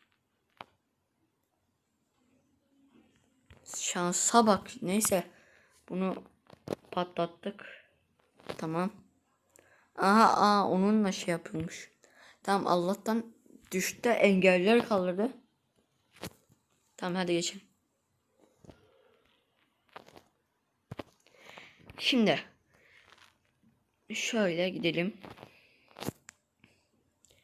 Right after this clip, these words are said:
Diyecektim de anı deldi yani bir tane domuzun. Ha, şöyle.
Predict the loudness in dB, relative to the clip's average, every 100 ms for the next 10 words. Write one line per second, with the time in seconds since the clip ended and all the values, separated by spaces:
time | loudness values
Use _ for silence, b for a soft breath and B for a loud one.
0 | b b b -20 -20 _ -10 -8 -4 -2
1 | -2 -2 -2 0 2 2 4 4 4 2
2 | 2 0 -2 -8 -8 -8 -4 -4 -4 -6
3 | -10 -12 _ _ _ _ _ _ _ _
4 | b b b b b b -12 -10 -8 -6
5 | -6 -4